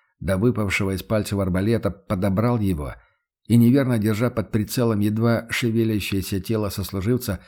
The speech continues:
осторожно приблизился, остановившись в шаге и всматриваясь в лицо. «Убери!» —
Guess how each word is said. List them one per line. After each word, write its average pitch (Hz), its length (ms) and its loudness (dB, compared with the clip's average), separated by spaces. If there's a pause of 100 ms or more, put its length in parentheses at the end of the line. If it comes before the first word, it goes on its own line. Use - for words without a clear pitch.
(340)
осторожно 117 500 -2
приблизился, 104 880 0
остановившись 110 800 -2
в - 60 -12
шаге 104 540 -4 (400)
и 120 80 6
всматриваясь 110 680 0
в - 40 -2
лицо. 90 520 -4 (1080)
«Убери!» — 110 680 -2